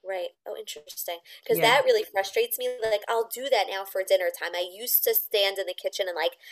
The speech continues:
Speaker 1: I'd allocate for each kid. But
Speaker 2: Mm-hmm.
Speaker 1: now I just bring all the plate, like,
Speaker 2: Right.
Speaker 1: all the platters to the table. I let everybody take. And it just, like, irks me because some of their eyes are bigger than their
Speaker 2: Right,
Speaker 1: stomach and,
Speaker 2: right.
Speaker 1: like, nothing. Or they're t-,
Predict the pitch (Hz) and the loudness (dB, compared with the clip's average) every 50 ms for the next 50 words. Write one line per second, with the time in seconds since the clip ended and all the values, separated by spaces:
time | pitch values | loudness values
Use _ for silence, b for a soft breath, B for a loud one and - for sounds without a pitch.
0 | B B B 214 196 - - - 190 180 180 190 190 - - 220 202 - 196 165 | B B B 0 0 0 0 0 2 4 4 4 4 4 2 -2 -2 -2 -6 -8
1 | 170 190 - - - - 180 196 233 262 262 B B B B 233 180 190 302 330 | -6 -6 -8 -6 0 4 6 8 8 8 6 B B B B 0 2 4 4 6
2 | 302 277 240 - - 226 - - 220 202 196 - - 220 226 240 247 247 247 247 | 6 4 4 2 0 -2 -2 -2 -2 -2 -2 -2 0 2 4 4 4 4 4 4
3 | 247 247 247 240 240 226 233 226 - - 233 208 208 196 - - 202 196 190 180 | 4 4 4 4 2 2 0 -2 -2 -2 0 0 0 0 2 2 2 4 4 2
4 | 180 220 233 233 233 226 220 - 233 214 214 202 208 208 - - 226 202 196 - | 2 4 4 4 2 0 -2 -2 2 2 4 4 2 0 -2 -4 -6 -6 -6 -4
5 | - 196 202 214 262 277 285 - - 208 196 196 190 - 202 220 208 214 220 214 | -2 -2 2 6 6 6 6 6 6 4 4 4 4 2 2 2 2 2 0 -2
6 | 190 190 180 - - 208 247 285 320 - - b b b b b b - 214 214 | -4 -8 -4 0 4 4 4 4 2 -2 -10 b b b b b b -2 0 0
7 | 208 202 - 202 190 - 190 175 175 - - - 233 233 - - - - 180 175 | 0 0 0 -2 -2 -2 -2 -2 -2 -2 -2 -2 -2 -2 -2 -6 -10 -10 -10 -12
8 | 170 - 180 - - 190 156 165 - - - 196 190 190 185 - 190 180 175 170 | -12 -12 -12 -8 -6 -4 -4 -2 -2 -2 -2 -2 -2 -2 0 4 6 6 6 4
9 | 165 - - 185 180 180 180 175 175 - 175 175 - 180 175 175 180 175 175 170 | 2 0 -2 0 2 4 4 4 4 4 2 0 0 0 0 0 0 -2 -2 -4
10 | 170 170 175 - - 180 180 165 147 262 285 - - - - - - 190 185 170 | -8 -8 -8 -4 0 2 2 4 4 4 2 0 -4 -14 -8 -2 0 0 0 0
11 | 175 170 175 170 - - 190 185 185 190 185 185 - 190 - - 294 320 330 320 | 0 -2 -2 -2 -4 -10 -12 -8 -4 -4 -4 -4 -4 -2 4 6 8 10 10 10
12 | 277 220 208 214 240 269 285 b b b b b b b 220 240 233 220 214 220 | 12 12 10 10 8 8 4 b b b b b b b 6 8 8 8 6 4